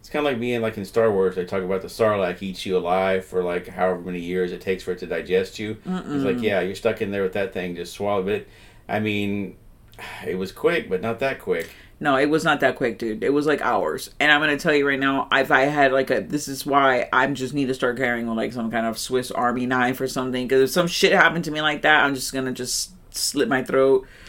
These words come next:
Speaker 2: Do whatever I need to do to fucking just get it over with really fast. 'Cause I don't wanna go through that. Heck no.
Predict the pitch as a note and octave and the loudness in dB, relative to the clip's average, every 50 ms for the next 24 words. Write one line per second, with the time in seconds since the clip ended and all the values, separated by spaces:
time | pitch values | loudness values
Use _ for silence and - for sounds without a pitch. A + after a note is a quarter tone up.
0 | - - - A3 C4 C#4+ D4+ C#4 C4+ B3+ B3 B3+ A#3+ A#3+ A3+ A3 G#3 F#3+ E3+ D#3+ | -20 -4 2 4 6 8 10 10 10 10 12 10 10 10 6 6 6 6 6 6
1 | G3+ G3+ G#3+ G#3+ G#3+ G3+ F#3 F3 - G#3+ G3+ F#3+ F#3 D#3+ D3 D#3 C3+ C3 D#3+ E3 | 4 4 6 4 6 4 4 4 6 4 6 6 4 2 2 -2 2 6 6 8
2 | F3 D#3 D#3+ D3+ D3 E3 D3+ D3 C3+ B2+ C#3 C3 A#2+ C3+ - C#3+ - D3 - - | 10 10 10 8 8 6 6 6 6 6 6 6 6 6 4 6 6 6 4 2
3 | - - - D3+ - - - - D#3 D#3 E3 E3 E3 D#3 D#3 D3+ C#3+ C3+ C#3 B2 | 0 0 0 0 0 2 6 6 8 8 8 6 6 4 2 0 2 2 2 4
4 | B2 A#2+ A#2+ G#2+ A2 A2+ D#2 B1+ B1 - - - - - - - - - - - | 4 2 2 0 -2 -2 0 0 -2 -4 -6 -12 -20 -20 -20 -20 -20 -20 -20 -20
5 | - - - - - - - G3 F#3 F#3 - E3+ D3 C#3+ C#3 C3+ C#3 C3+ B2+ A#2 | -20 -20 -20 -20 -6 0 2 2 2 2 -2 -6 -2 0 2 4 4 4 4 2
6 | - - | 0 -2